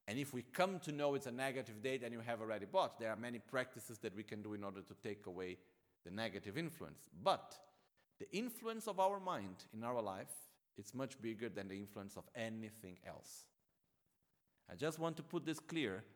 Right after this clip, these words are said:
Otherwise, what I have just said before may look like,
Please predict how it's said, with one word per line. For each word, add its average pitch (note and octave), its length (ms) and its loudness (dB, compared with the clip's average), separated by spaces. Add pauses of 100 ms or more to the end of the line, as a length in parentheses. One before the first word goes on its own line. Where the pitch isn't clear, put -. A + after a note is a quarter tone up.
(260)
Otherwise, B2 440 4
what A#2 160 2
I A#2 60 6
have A2+ 120 4
just B2 240 -2
said A2+ 180 0
before A#2+ 360 6
may A#2 180 0
look B2+ 260 0
like, G#2+ 340 0